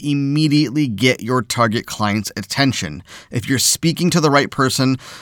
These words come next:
the trigger statement simply signals to their brain that you have something they need. And when that registers, they're going to want to learn more about what you do. So let's take a look at the three elements of an effective trigger statement,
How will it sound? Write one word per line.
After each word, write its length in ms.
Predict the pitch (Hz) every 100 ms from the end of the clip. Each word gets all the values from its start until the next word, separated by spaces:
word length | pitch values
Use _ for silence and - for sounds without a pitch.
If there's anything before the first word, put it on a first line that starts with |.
| - -
the 80 |
trigger 340 | 117 - 190 190
statement 380 | - 165 143 -
simply 380 | 165 165 175
signals 540 | 131 - 180 170 196 180
to 120 | 202
their 140 | 170 165
brain 480 | 143 127 117 117 110 - _
that 140 | 107
you 280 | 104 117 185
have 300 | 160 170 160
something 600 | - 139 123 113 113 110 _ -
they 280 | 98 107
need. 420 | 104 104 73 52 - _ _ _
And 140 | 117
when 140 | 113 117
that 180 | 143 165
registers, 760 | 185 175 170 - 127 123 107 -
they're 160 | 110 120
going 380 | 104 123 135 131
to 140 | 143
want 340 | 113 110 95 -
to 100 | 107
learn 460 | 101 101 104 98
more 340 | 95 98 101 -
about 460 | 92 92 98 101
what 240 | 92 95 -
you 180 | 92 90
do. 420 | 90 82 - - _ _ _
So 100 | -
let's 160 | 165 -
take 120 | 220
a 60 | 170
look 220 | 170 143
at 100 | 139
the 100 | 131
three 440 | - 139 139 151 -
elements 540 | 143 147 139 135 - - 131
of 320 | 135 139 120
an 120 | 131 120
effective 640 | 107 - 135 - 123 107 -
trigger 380 | - - 165 131
statement, 440 | - 117 95 104